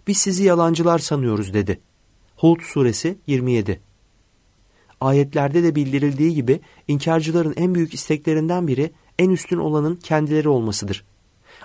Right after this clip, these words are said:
Ancak onlar kendilerini ne kadar büyük görseler de gerçekte büyük bir akılsızlık içinde yaşamlarını sürdürürler. En önemlisi kısacık bir dünya hayatında elde edecekleri makamı, parayı, malları, itibarı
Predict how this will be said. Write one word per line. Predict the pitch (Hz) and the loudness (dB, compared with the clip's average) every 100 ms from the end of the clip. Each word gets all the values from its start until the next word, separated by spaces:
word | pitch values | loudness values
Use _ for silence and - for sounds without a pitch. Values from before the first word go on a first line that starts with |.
| - | -4
Ancak | 151 170 160 | 0 2 2
onlar | 165 151 160 | 0 0 -2
kendilerini | - 147 147 147 143 151 - | 0 -2 0 0 0 -2 -2
ne | 175 | -4
kadar | 175 170 165 143 | -2 0 0 2
büyük | 165 170 | 0 2
görseler | 151 143 180 170 110 110 | 2 2 2 0 0 0
de | 170 - - _ | 0 -2 -20 _
gerçekte | 143 143 143 143 170 139 | 2 2 0 0 0 0
büyük | 175 180 | -2 0
bir | 180 151 | -2 -2
akılsızlık | 139 147 156 147 180 | -6 -6 -4 -4 -4
içinde | - 160 160 | -6 -4 0
yaşamlarını | 147 139 147 143 139 139 | 0 -2 -2 -2 -2 -4
sürdürürler. | - 107 104 104 101 90 _ _ _ _ _ _ - - | -2 -2 -2 -2 -4 -6 _ _ _ _ _ _ -12 -2
En | 175 | 0
önemlisi | 180 170 156 - 175 - _ - | 2 0 -2 -2 -4 -6 _ -12
kısacık | - 175 151 160 - | -6 -2 -2 -2 -2
bir | 147 131 | -2 0
dünya | 135 170 170 | 0 2 0
hayatında | 170 156 135 120 120 135 _ - | 0 -2 -2 -4 -4 -6 _ -6
elde | 147 160 185 | -2 2 2
edecekleri | 175 165 165 156 143 | 2 2 0 0 0
makamı, | 120 - 113 107 151 - | -2 -2 -2 -2 -4 -4
parayı, | 139 123 113 131 139 | -2 2 2 0 -2
malları, | 131 120 117 110 165 - _ - | -2 0 0 0 0 -4 _ -6
itibarı | 147 - 139 127 123 | -4 0 2 2 2